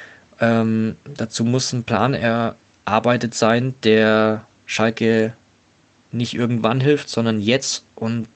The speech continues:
das ist enorm schwer. Also egal, wer da kommt, der hat sehr viel Arbeit vor sich und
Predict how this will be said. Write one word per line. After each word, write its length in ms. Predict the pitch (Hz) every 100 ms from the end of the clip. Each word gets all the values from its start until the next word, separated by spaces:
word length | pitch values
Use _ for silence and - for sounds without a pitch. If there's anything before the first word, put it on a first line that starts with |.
| _
das 160 | 117 113
ist 120 | 123
enorm 380 | 120 117 113 117
schwer. 380 | 110 110 101 - _ - - - -
Also 180 | 113
egal, 300 | 123 123 123
wer 100 | 127
da 100 | 127
kommt, 340 | 123 120 147 139
der 100 | 110
hat 180 | 117 -
sehr 160 | 127
viel 160 | 123 117
Arbeit 320 | 95 127 139
vor 240 | - 135
sich 300 | 139 151 - -
und 680 | - 117 120 120 - -